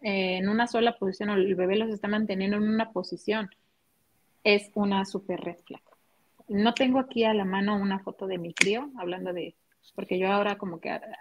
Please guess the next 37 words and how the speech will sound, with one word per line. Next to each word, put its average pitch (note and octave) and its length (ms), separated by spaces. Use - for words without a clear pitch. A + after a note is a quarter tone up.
a-, G3+ 380
ahondo A3 300
mucho G#3+ 260
en G#3 80
el F#3 140
tema F#3 240
del, E3 380
de F3+ 100
los F3+ 180
críos F#3 340
de F3+ 120
pevac, F#3+ 360
¿no? B3 220
Porque G3+ 500
hay A#3 120
muchos B3+ 360
críos C4+ 420
con G#3+ 220
pevac A#3+ 320
que A3 120
no, G#3+ 720
no A3 140
han A#3 120
sido B3+ 220
ni A#3 120
siquiera A3 340
diagnosticados F#3+ 1080
de E3+ 100
bebés, E3 380
o F#3 40
sea, E3+ 160
son G#3 160
diagnosticados A3+ 720
en G3 100
una G3+ 160
edad G3 180
preescolar. E3 480